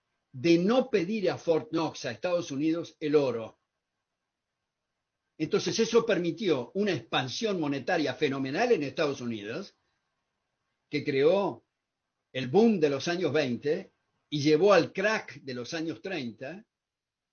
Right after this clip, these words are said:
eh, que arrastró a todo el mundo porque todo el mundo ya estaba prendido en la cuestión de,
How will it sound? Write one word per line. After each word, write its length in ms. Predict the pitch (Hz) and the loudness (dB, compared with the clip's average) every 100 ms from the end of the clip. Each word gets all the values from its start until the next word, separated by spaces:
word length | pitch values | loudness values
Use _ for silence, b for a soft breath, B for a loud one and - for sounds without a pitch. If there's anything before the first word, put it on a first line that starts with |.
| _ _ _ _ _ _ _ _ _ | _ _ _ _ _ _ _ _ _
eh, 340 | 131 123 123 | -12 -10 -10
que 120 | - 156 | -4 -4
arrastró 480 | 143 127 196 202 | -4 -4 4 6
a 100 | 165 | 6
todo 180 | 196 196 | 4 0
el 60 | 160 | 0
mundo 320 | 165 196 233 | 2 6 6
porque 160 | 160 147 | 4 0
todo 160 | 160 | 0
el 60 | 151 | 0
mundo 200 | 180 170 | 0 -2
ya 120 | 143 | -2
estaba 260 | - 151 - | 0 -2 -2
prendido 540 | 135 147 220 151 113 | -6 -6 -2 -2 -2
en 80 | 113 | -4
la 100 | 117 | -6
cuestión 560 | 127 135 143 135 123 - | -6 -2 -2 -2 -6 -12
de, 400 | 107 107 98 | -10 -10 -10